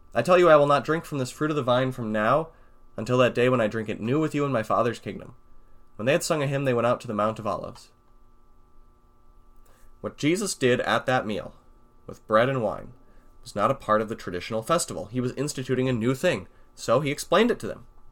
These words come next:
He took bread and said to them, "This is my body." He took wine and he said, "This is my blood." By his powerful word, with which he spoke the universe into existence, this was and is true.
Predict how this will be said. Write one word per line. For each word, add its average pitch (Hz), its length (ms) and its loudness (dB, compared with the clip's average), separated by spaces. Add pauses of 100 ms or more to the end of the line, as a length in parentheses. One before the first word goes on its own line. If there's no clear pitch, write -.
(880)
He 127 100 -4
took 190 180 2
bread 190 200 8
and 107 140 0
said 160 160 -2
to 135 60 0
them, 92 200 -4
"This 135 200 -6
is 151 40 -6
my 151 120 2
body." 131 260 2
He 95 80 -6
took - 180 -10
wine 117 320 0
and 104 80 -6
he 101 60 -8
said, 101 220 -4
"This 131 120 -8
is 147 60 -12
my 156 100 0
blood." 151 300 0 (1400)
By 120 180 2
his 131 220 -4
powerful 131 560 0
word, 92 320 -6 (800)
with - 120 -12
which 107 160 -8
he 117 120 -6
spoke 120 400 -2
the 110 100 -4
universe 143 480 0
into 151 160 -4
existence, 104 680 -6 (840)
this - 180 -12
was 98 220 0
and 131 120 -4
is 87 240 -8
true. 104 300 -4